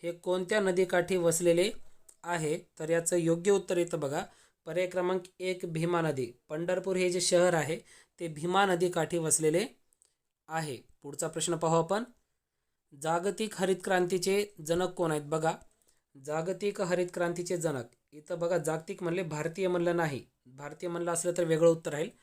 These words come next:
इथं जागतिक हरित क्रांतीचे जनक कोण आहेत? उत्तर इथं बघा, पर्याय क्रमांक तीन, नॉर्मन बोरलॉग. काय ते? नॉर्मन बोरलॉग हे जागतिक हरित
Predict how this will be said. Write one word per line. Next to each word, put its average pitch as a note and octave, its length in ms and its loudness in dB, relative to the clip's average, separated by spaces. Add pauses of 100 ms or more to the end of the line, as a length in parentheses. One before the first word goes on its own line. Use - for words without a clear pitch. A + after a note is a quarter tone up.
(360)
इथं D3+ 180 -6
जागतिक D#3 460 -2
हरित F3 180 2
क्रांतीचे F3 360 0
जनक F3 240 4
कोण F3 260 2
आहेत? D#3+ 220 2 (440)
उत्तर D3 240 -6
इथं F3+ 220 0
बघा, F3+ 160 2
पर्याय F3 260 2
क्रमांक E3+ 360 -2
तीन, E3+ 300 0 (380)
नॉर्मन F3 540 0
बोरलॉग. E3 460 2 (260)
काय E3+ 220 2
ते? F#3 300 -6 (100)
नॉर्मन E3+ 520 -2
बोरलॉग D#3+ 440 6 (420)
हे D#3+ 160 -2
जागतिक E3+ 480 2
हरित F3 140 2